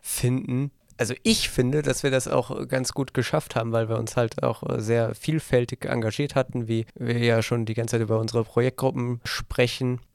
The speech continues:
Und, äh, ja, auch mit der Inklusion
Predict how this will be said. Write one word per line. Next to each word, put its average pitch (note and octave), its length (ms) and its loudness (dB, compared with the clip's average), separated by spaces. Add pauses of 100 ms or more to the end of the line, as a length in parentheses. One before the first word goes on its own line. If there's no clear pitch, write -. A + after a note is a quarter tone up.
(280)
Und, C3 440 0
äh, - 120 -8 (160)
ja, A#2 380 4
auch A#2+ 180 -2
mit B2 240 -2
der A#2+ 80 4
Inklusion B2+ 760 2